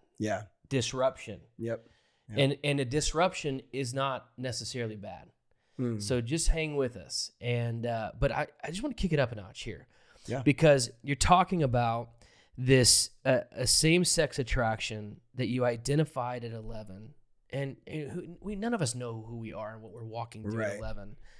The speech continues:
Speaker 2: And this progresses into junior high and high school and into your twenties.
Speaker 1: Mm-hmm.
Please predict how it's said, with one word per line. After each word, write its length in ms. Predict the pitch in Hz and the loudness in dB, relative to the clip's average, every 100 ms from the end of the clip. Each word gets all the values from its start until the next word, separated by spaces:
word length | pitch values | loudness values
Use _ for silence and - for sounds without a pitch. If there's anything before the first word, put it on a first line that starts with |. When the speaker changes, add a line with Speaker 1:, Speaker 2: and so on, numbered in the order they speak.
| - - - _ _ - - | -20 -20 -20 _ _ -14 -4
Speaker 2:
And 200 | 139 147 | 0 2
this 140 | 151 | 0
progresses 640 | - 139 123 127 113 123 113 | 0 -4 0 0 0 -4 -6
into 180 | 117 110 | -6 -6
junior 260 | 117 117 | -6 -6
high 320 | 104 107 101 - | -8 -10 -14 -16
and 120 | 107 | -12
high 160 | 107 107 | -12 -12
school 260 | - 98 | -12 -12
and 80 | 110 | -14
into 120 | 107 | -12
your 80 | 104 | -14
twenties. 540 | - 113 107 - - 107 | -8 -6 -6 -8 -10 -4
Speaker 1:
Mm-hmm. 300 | 107 120 | -2 0